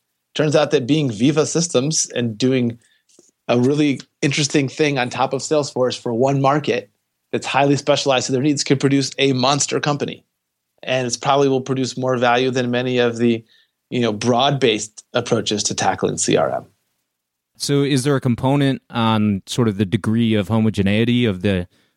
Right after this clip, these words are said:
Speaker 2: the needs of the customer base?
Speaker 1: Absolutely. Absolutely. And to me, market structure kinda,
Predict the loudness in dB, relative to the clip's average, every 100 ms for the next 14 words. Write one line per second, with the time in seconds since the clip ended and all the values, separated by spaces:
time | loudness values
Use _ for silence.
0 | _ 0 2 2 0 0 0 0 -2 0
1 | 0 2 0 -2 -6 _ _ _ _ _
2 | -4 -2 0 0 0 -2 -4 -8 -12 -16
3 | _ 0 0 0 -2 -2 -4 -8 -8 -12
4 | -4 -2 0 0 0 0 -2 -2 -2 -4
5 | -4 -6 -8 -8 -8